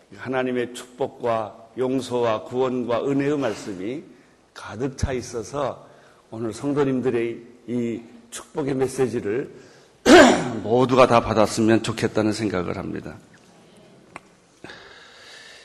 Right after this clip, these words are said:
이사야 사십삼 장에는, 어, 징계, 심판 대신에 하나님의 이런 사랑의 고백과 선언이 나옵니다. "내가 너를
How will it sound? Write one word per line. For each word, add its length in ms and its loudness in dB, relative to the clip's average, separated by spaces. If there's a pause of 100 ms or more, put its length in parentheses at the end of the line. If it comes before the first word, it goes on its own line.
(960)
이사야 320 6
사십삼 580 -2
장에는, 720 0 (520)
어, 300 -10 (120)
징계, 800 2 (440)
심판 520 -6
대신에 720 -4 (880)
하나님의 540 0
이런 220 -2
사랑의 460 -2
고백과 440 -2
선언이 340 -4
나옵니다. 480 -6 (920)
"내가 300 -2
너를 520 -4